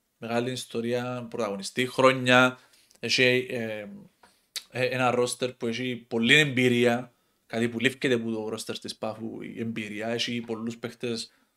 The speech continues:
στο prime τους, η Πάφο και αρκετούς νεαρούς. Έχει κάποιες μονάδες που έχουν εμπειρία, όμως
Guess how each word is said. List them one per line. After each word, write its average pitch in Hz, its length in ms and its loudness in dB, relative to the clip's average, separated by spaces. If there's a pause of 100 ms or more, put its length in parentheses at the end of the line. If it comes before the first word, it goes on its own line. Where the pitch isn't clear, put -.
(420)
στο - 340 -8
prime 139 300 8
τους, - 280 -14 (140)
η 127 100 -14
Πάφο 113 300 -4
και - 100 -14
αρκετούς 117 340 -4
νεαρούς. 117 680 -6 (1040)
Έχει 160 240 6
κάποιες 127 320 2
μονάδες 120 340 0
που 135 80 0
έχουν 123 160 0
εμπειρία, 117 380 0
όμως 165 300 -8